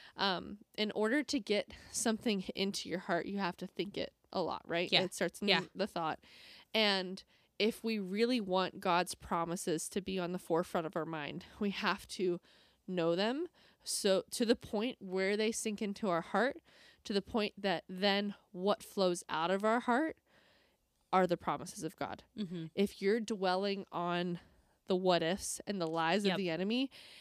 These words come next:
Speaker 1: and you're just shoving the promises of God to the back burner and saying, "Okay, I read that two weeks ago, it's fine." But then every single day after those two weeks, the enemy throws a thought at you of, like,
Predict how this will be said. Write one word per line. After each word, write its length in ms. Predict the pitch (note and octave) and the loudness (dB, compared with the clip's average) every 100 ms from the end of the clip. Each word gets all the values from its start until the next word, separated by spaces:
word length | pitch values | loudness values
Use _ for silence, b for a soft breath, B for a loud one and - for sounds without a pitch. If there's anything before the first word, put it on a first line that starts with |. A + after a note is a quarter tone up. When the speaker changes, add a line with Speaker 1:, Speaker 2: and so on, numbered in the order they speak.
| B | B
Speaker 1:
and 220 | G3+ G#3+ | -2 0
you're 200 | G3 F#3 | 4 2
just 460 | F#3+ G#3 G3 - - - | 4 2 0 -4 -10 -4
shoving 540 | - A3 F#3+ G3 G3 | 0 2 2 2 0
the 60 | F3+ | -2
promises 460 | - F3 F#3+ G3 | -2 -2 -2 -4
of 120 | F3+ | -2
God 260 | F#3 E3+ F#3+ | 0 2 2
to 60 | - | -2
the 100 | F3 | -4
back 300 | F3 E3+ - | -2 -4 -2
burner 300 | G#3 A#3 B3+ | 0 2 0
and 260 | - F#3+ | -2 -4
saying, 320 | - F#3 F#3+ F#3+ B B B - | -2 0 0 -4 B B B -2
"Okay, 360 | C4+ A#3 G3 b b b - | 2 4 4 b b b 0
I 120 | G#3 | 2
read 300 | G#3+ A3 G#3 | 4 4 4
that 240 | G#3 G3 - | 4 2 2
two 200 | - G#3+ | -2 0
weeks 240 | G3 - | 0 0
ago, 300 | F#3+ F3+ E3 | 0 2 4
it's 220 | F#3 - | 2 0
fine." 340 | - F#3 E3 F#3 | -2 -2 -2 0
But 180 | A3 G3 | 0 2
then 140 | G3+ | 4
every 300 | E3 F#3 G3 | 4 2 2
single 320 | - G#3+ F#3+ | 2 0 0
day 220 | F3+ F#3 | 2 4
after 380 | F#3 F3 E3+ - | 4 2 -2 -2
those 260 | F#3+ F#3+ - | 2 0 0
two 200 | - F#3+ | -4 0
weeks, 280 | F3+ G3 - | 0 0 -4
the 160 | - | -2
enemy 280 | F3+ F#3+ F#3+ | 0 2 2
throws 320 | - F#3 F3+ | 4 4 4
a 40 | G#3 | 2
thought 260 | G#3 E3 | 2 4
at 200 | F3+ - | 4 2
you 260 | F#3+ A3 A3 | 2 6 8
of, 180 | F3 F#3+ | 6 4
like, 380 | F#3 E3+ - | 2 2 -2